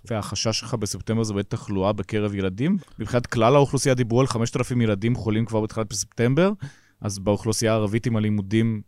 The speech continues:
כן מתקיימים כל הזמן, המספרים היו יותר גבוהים אולי אפילו.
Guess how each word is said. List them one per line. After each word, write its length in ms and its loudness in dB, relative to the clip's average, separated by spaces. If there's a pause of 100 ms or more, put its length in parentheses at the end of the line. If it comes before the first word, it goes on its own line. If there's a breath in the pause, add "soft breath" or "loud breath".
כן 140 2
מתקיימים 340 2
כל 140 2
הזמן, 240 0
המספרים 360 -2
היו 80 2
יותר 180 0
גבוהים 280 -2
אולי 140 -4
אפילו. 220 -14